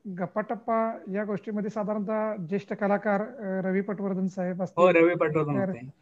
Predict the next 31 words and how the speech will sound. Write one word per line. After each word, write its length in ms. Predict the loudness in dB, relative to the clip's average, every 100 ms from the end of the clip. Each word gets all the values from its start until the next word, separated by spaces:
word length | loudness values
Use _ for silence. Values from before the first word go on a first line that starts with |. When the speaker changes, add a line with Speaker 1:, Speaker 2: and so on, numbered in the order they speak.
| _ _ -4
Speaker 1:
जयंत 300 | 0 2 2
ओक 160 | 0 -2
सर 180 | 0 0
होते, 360 | 2 0 -2 -2
बरीचशी 420 | 0 2 2 2
नावं 280 | 2 4 2
की 160 | -2 -2
जी 160 | -2
पुढे 300 | -2 0 0
जाऊन 300 | 2 2 2 0 _ _ _ -4
हिंदी, 300 | 0 2 2
मराठी 580 | 2 2 0 -2 -2 -4
चित्रपट 540 | -10 -10 -8 -4 -6 -6 -8
Speaker 2:
होय, 100 | 2
होय, 280 | 6 8 8
होय. 60 | 4
Speaker 1:
वाहिन्यांमध्ये 640 | 0 -2 -4 -6 -6 -6 -10 _ _ _ _ -6
देखील 260 | -4 0 4
Speaker 2:
रवी 100 | 8
Speaker 1:
मला 120 | 8
वाटतं 140 | 6
Speaker 2:
पटवर्धन 160 | 4 4
Speaker 1:
तो 80 | 6
Speaker 2:
होते, 200 | 6 6
माया 300 | 6 6 6
गुर्जर 300 | 4 6 6
होत्या, 280 | 8 4
पांडुरंग 380 | 4 2 2 2
कुलकर्णी 360 | 2 2 2 2
होते, 260 | 0 2
वसंत 300 | 2 2 0